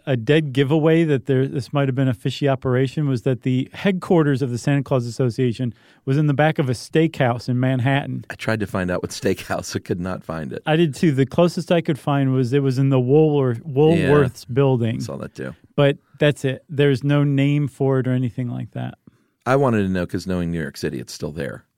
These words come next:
Speaker 1: It's not.
Speaker 2: I didn't know if it was like a Keen's or something.
Speaker 1: No, there's a, uh, there, the Woolworths building is still there, but I'll bet it's somebody's, like,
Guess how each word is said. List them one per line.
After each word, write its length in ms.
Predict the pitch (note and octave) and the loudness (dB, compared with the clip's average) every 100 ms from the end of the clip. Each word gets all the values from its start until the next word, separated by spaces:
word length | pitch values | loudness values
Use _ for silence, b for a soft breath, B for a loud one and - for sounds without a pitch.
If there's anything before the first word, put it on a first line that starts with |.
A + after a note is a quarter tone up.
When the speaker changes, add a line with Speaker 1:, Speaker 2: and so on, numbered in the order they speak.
| - | -6
Speaker 1:
It's 180 | C#3+ D3+ | -4 0
not. 380 | C3+ A#2+ _ _ - F2 | -2 -2 _ _ -14 -6
Speaker 2:
I 60 | |
didn't 100 | E2 | -6
know 60 | E2 | -4
if 100 | - | -6
it 40 | |
was 100 | - | -8
like 140 | D2+ - | -10 -12
a 40 | |
Keen's 460 | - F2+ D#2+ D2 E2+ | -8 -6 -6 -6 -10
or 80 | |
something. 400 | E2 C#2 - - - | -10 -12 -12 -14 -8
Speaker 1:
No, 300 | F3 D3+ D#3+ | -2 2 2
there's 260 | D#3 E3 C3+ | 2 2 2
a, 260 | D#3+ D3+ D3 | 2 4 4
uh, 120 | C#3 | 2
there, 240 | C3 E3+ | 2 2
the 120 | D3+ D3 | 2 2
Woolworths 440 | F3 A3+ A3+ - | 2 2 0 0
building 280 | F3+ F3 D3+ | 0 2 0
is 80 | C3 | 0
still 160 | F3+ | 0
there, 100 | F3 | 2
but 140 | C3+ C3+ | 2 2
I'll 60 | B2+ | 2
bet 180 | D#3+ D#3 | 0 -2
it's 140 | C3+ | -2
somebody's, 540 | - C3+ C3 B2+ A2 | -4 -2 0 0 -2
like, 240 | B2+ A#2+ | -2 -4